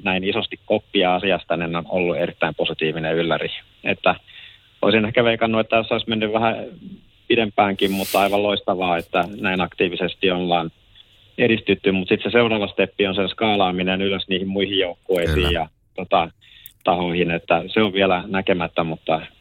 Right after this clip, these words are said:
Speaker 1: erittäin positiivisesti on jopa vähän yllättynyt, miten isosti ja hienosti ja systemaattisesti esimerkiksi Pelikans on tässä mukana.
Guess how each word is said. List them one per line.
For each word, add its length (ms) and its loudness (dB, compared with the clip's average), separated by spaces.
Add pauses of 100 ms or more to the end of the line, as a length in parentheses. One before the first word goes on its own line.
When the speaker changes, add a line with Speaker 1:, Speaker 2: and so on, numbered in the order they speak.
(200)
Speaker 1:
erittäin 380 2
positiivisesti 800 0
on 120 2
jopa 220 -2
vähän 200 2
yllättynyt, 480 0
miten 340 -2 (180)
isosti 380 -2
ja 80 2
hienosti 580 -2 (100)
ja 60 -10
systemaattisesti 840 -2
esimerkiksi 280 -4
Pelikans 400 -2
on 80 -4
tässä 240 -2
mukana. 320 -4